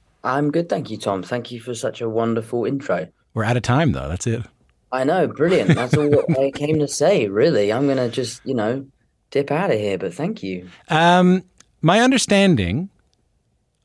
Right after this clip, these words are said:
Speaker 2: of this series is that you agreed to star in it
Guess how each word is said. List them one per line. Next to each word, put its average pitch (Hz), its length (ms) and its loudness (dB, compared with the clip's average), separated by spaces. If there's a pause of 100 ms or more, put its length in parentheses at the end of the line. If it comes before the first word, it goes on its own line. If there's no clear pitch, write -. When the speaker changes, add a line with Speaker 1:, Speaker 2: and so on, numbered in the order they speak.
Speaker 2:
of 117 440 0 (280)
this 113 400 -2
series 98 640 -4 (220)
is 107 240 -2
that 104 340 -4
you 143 720 4
agreed 135 460 2
to 120 380 0
star 127 340 0
in 113 100 4
it 107 280 -2